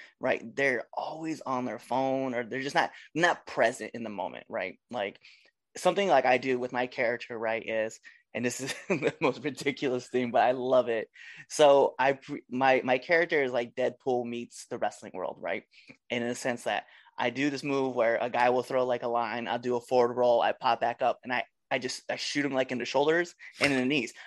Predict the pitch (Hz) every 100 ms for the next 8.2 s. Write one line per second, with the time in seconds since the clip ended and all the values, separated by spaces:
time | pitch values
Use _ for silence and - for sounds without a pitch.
0 | - 156 190 190 190 - 170 143 156 131
1 | - - - 165 202 190 175 202 - -
2 | 131 - 120 101 _ - - - 190 185
3 | 175 170 160 151 165 131 123 110 - -
4 | - - 127 170 - 151 175 156 151 160
5 | 160 - - 151 151 147 156 143 123 170
6 | 165 156 - 175 175 113 117 117 - _
7 | - _ 147 165 160 185 180 156 208 214
8 | 143 120